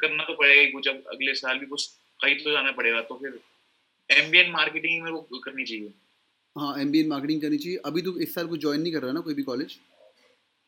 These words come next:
Speaker 1: नहीं।
Speaker 2: ठीक है, पहली बात तो अगले साल की इंटरव्यू की तैयारी मैं करवाऊंगा तेरे, तेरा सब एसओपी वगैरह मैं review करूंगा, सब अपन बात करेंगे, वो करवा दूंगा, ठीक है? अभी तू एक साल, अभी तू कोई creative, अगर कहीं पे क्रिएटिव एजेंसी में काम कर सकता है, कोई पैसे नहीं मिलेंगे। मेरा same mood था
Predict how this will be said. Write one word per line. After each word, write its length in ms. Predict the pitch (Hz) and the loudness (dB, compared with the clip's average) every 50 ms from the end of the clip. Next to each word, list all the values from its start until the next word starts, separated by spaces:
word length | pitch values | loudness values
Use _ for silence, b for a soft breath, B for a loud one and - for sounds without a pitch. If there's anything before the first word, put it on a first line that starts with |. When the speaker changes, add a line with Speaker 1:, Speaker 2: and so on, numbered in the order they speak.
| _ | _
Speaker 1:
नहीं। 260 | - - 113 110 107 | -18 -16 -14 -14 -14
Speaker 2:
ठीक 420 | 107 - _ _ _ - 139 131 135 | -16 -20 _ _ _ 0 0 0 0
है, 80 | 123 120 - - - | -4 -8 -10 -8 -4
पहली 180 | - 156 165 175 | -2 0 2 2
बात 120 | 175 180 | 0 0
तो 100 | 180 185 | 0 -2
अगले 160 | 160 160 165 160 | -2 -2 -2 -2
साल 160 | 180 170 165 | -2 -2 -2
की 100 | 165 175 | 0 0
इंटरव्यू 300 | 160 151 147 156 156 160 | 0 0 0 0 0 0
की 60 | 165 | 0
तैयारी 200 | 151 160 156 156 | 0 0 0 0
मैं 180 | 151 143 139 131 | 0 0 0 -2
करवाऊंगा 420 | 147 143 131 131 131 131 139 135 | -2 -4 -4 -4 -2 -2 -2 -2
तेरे, 160 | 135 147 170 165 | -2 -4 -4 -4
तेरा 220 | - 160 147 139 | -4 -4 -6 -4
सब 180 | - 160 147 143 | -4 -4 -4 -4
एसओपी 380 | 131 - - 147 135 139 139 | -6 -6 -6 -6 -4 -4 -4
वगैरह 240 | 135 135 135 135 135 | -2 -2 -4 -4 -4
मैं 120 | 139 135 135 | -4 -4 -4
review 220 | 131 123 127 131 131 | -6 -6 -6 -6 -6
करूंगा, 340 | 135 135 127 127 135 135 | -6 -6 -6 -6 -4 -6
सब 220 | 135 - 143 131 127 | -6 -6 -10 -12 -12
अपन 180 | 120 120 123 | -12 -12 -10
बात 200 | 120 123 117 117 | -10 -10 -10 -10
करेंगे, 260 | - - 123 123 127 131 | -10 -8 -6 -6 -4 -4
वो 80 | 135 | -4
करवा 280 | 135 135 131 120 117 110 | -4 -4 -4 -6 -6 -8
दूंगा, 260 | 107 110 - - - _ | -10 -14 -18 -20 -16 _
ठीक 120 | - 139 156 | -8 -6 -6
है? 120 | 143 139 - b b b b b b b b b _ - | -6 -6 -8 b b b b b b b b b _ -6
अभी 540 | 156 151 147 156 196 202 214 214 196 - - - | -4 -2 0 0 0 0 0 -2 -4 -6 -6 -6
तू 100 | 185 175 | -2 0
एक 200 | 170 170 170 170 | 0 0 0 -2
साल, 180 | - 196 185 185 | -4 -4 -4 -4
अभी 140 | 180 165 180 | -4 -6 -6
तू 100 | 165 185 | -6 -6
कोई 140 | 175 185 180 | -4 -6 -4
creative, 360 | - 156 143 139 135 156 151 | -4 -2 -2 -2 -2 -2 -4
अगर 180 | 151 151 156 143 - | -2 -2 -4 -4 -4
कहीं 200 | - 143 143 147 139 | -2 -2 0 0 0
पे 120 | - 160 156 | -2 -4 -6
क्रिएटिव 400 | - - 135 131 127 151 147 143 | -6 -6 -8 -6 -6 -6 -6 -4
एजेंसी 380 | 139 123 127 120 120 - - 147 | -4 -4 -4 -4 -4 -2 -2 0
में 120 | 147 143 | 0 -2
काम 220 | - 131 127 131 123 | -2 -4 -6 -6 -6
कर 120 | - 127 | -8 -10
सकता 300 | 117 - 120 - - 135 | -12 -12 -14 -12 -10 -8
है, 100 | 139 - b b b b b b b b b b b b _ | -8 -10 b b b b b b b b b b b b _
कोई 220 | - 185 196 214 220 220 | 2 4 4 4 4 4
पैसे 240 | 196 226 220 - 170 | 2 2 2 2 0
नहीं 100 | 170 165 | 2 4
मिलेंगे। 260 | 160 147 143 143 151 | 4 4 4 4 2
मेरा 260 | 156 143 143 143 165 170 | 2 2 2 2 0 0
same 320 | - - - 165 170 170 160 | -2 -4 -2 -2 0 0 2
mood 220 | 151 147 139 131 | 2 2 2 2
था 60 | 139 | -2